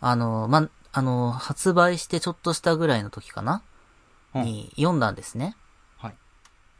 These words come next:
Speaker 1: したら、あーと。
Speaker 2: ほう。
Speaker 1: あの、まあ、例によってちょっと前評判が高くっ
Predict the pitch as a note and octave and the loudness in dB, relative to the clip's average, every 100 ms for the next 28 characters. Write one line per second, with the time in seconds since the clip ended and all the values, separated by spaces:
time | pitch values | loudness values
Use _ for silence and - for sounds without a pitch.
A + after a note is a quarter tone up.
0 | _ _ _ _ _ _ - C#3+ B2+ A#2 | _ _ _ _ _ _ 0 4 6 4
1 | G2 - - - - - - _ _ _ | 2 -4 -20 -20 -20 -20 -20 _ _ _
2 | _ - C#3+ E3 D3 C#3+ - G#2 G2 - | _ 2 4 4 2 -2 -8 -12 -14 -16
3 | - - - - _ - G#2+ F#2+ - - | -20 -20 -20 -20 _ -16 -14 -14 -20 -20
4 | - _ _ _ _ _ A2 A2 G2+ G2 | -20 _ _ _ _ _ -10 -8 -10 -14
5 | G#2 - _ _ _ _ _ B2 D3 B2 | -18 -20 _ _ _ _ _ 4 6 6
6 | - - - B2+ E3 A3 D#3+ A#2+ - A2 | -2 -20 -16 0 2 4 4 0 -2 -6
7 | B2 - G#2 G#2 D3+ A3 G#3 B3 A#3 F3+ | -6 -8 -8 0 2 2 2 4 4 4
8 | B2 A2 - C3+ - D#3 - | 0 -2 -6 -6 -4 -6 -6